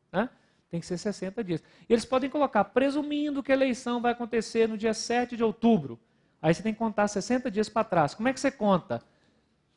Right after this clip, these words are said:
Se a eleição acontecer no dia sete de outubro, igual do ano que vem, como é que você conta? O primeiro dia conta o dia seis. Um é o dia seis.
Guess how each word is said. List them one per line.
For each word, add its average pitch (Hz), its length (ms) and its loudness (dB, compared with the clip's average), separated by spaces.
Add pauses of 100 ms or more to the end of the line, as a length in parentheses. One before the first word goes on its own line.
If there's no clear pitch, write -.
(120)
Se - 140 -4
a 214 40 6
eleição 220 340 4
acontecer 233 500 2
no 214 60 -2
dia 208 140 2
sete 226 420 -2
de 208 80 -4
outubro, 196 400 0
igual 185 180 4
do 180 80 2
ano 185 140 2
que 185 80 -2
vem, 156 180 2
como 170 140 -8
é 208 60 -4
que - 40 -20
você 226 100 -2
conta? 185 360 2
O 135 40 -12
primeiro 220 360 2
dia 196 220 -2
conta 247 220 -6
o - 20 -16
dia 311 120 -2
seis. 190 560 0
Um 294 300 0 (100)
é - 60 -8
o 233 40 0
dia 285 140 -2
seis. - 560 -2